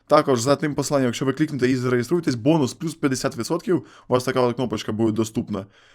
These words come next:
ви зможете отримати до свого депозиту. Є в мене, друзі, одна ідейка, як перевірити, чи дійсно, наприклад, графіки збігаються на платформі Pocket Option і на реальному ринку. Поїхали.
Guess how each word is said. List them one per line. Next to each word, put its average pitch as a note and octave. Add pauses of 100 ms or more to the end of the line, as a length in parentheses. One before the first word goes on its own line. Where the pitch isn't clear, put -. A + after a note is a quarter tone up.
(120)
ви E3+
зможете D3+
отримати G#2
до C3
свого A2+ (120)
депозиту. G#2 (280)
Є C3
в F3
мене, D#3+
друзі, C#3
одна D#3+
ідейка, D3 (300)
як D3+
перевірити, D#3+ (320)
чи D#3
дійсно, C#3+
наприклад, B2+
графіки C3
збігаються G2+ (500)
на A2
платформі A#2+
Pocket A2+
Option G3+ (540)
і A3+
на D3
реальному A#2+
ринку. A2+
Поїхали. D3